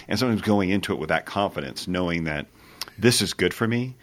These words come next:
it can change your whole mindset and your attitude and the way that you approach it. You're less fearful about it. You're not worried about, "Am I hurting myself? Am I, is skipping meals gonna cause my metabolism to crash?" which is the biggest,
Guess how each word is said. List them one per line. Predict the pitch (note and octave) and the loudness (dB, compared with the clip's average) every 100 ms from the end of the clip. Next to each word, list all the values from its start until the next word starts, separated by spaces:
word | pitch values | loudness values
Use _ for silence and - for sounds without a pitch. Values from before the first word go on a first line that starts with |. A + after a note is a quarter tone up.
| - - - | -20 -20 -6
it | |
can | - | -2
change | E3+ A#2 G2+ | 2 2 2
your | F2 | 0
whole | F#2 | 2
mindset | F2 F#2 - E2+ | 2 2 2 0
and | D2+ | 0
your | D#2 | 0
attitude | E2 D#2+ F2 | 0 0 -2
and | D2+ | -2
the | D2 | -4
way | D#2+ E2+ | -2 -2
that | D#2 | -2
you | D#2+ D#2 | -8 -12
approach | C2+ - B2 B2+ - | -12 2 4 4 2
it. | E2 D2+ - - - - | 2 0 -6 -20 -20 -2
You're | F#2+ | 2
less | F2+ - | 2 0
fearful | - F#2 F#2 F#2+ E2+ | 2 2 4 2 2
about | E2 D2+ D2 | 4 2 2
it. | D2+ - | -4 -6
You're | |
not | E2+ A#1+ | -4 -2
worried | D#2 F2 | 0 0
about, | D#2+ D2+ D2 - - - - - | 2 0 -2 -4 -20 -20 -20 -4
"Am | F2 | 0
I | E2 | 2
hurting | E2+ E2+ | 2 0
myself? | D#2+ D2 - C#2+ - | -2 -2 -2 -4 -6
Am | D2 | -8
I, | C#2 C#2 - - - | -8 -14 -20 -16 -4
is | - | 0
skipping | - G#2+ F#2 | 2 2 2
meals | F2 E2+ | 2 2
gonna | F2 D#2+ | 0 0
cause | - E2 | 2 2
my | D#2+ D2 | 2 -2
metabolism | D2 F2+ D#2 D#2 D#2+ C#2 | -2 0 0 0 -2 -6
to | D#2 | -10
crash?" | - D#2+ C#2+ D2 - | -2 2 2 2 -2
which | D#2+ | -6
is | D2 | -8
the | C#2 | -8
biggest, | D2 C#2+ - | -6 -4 -6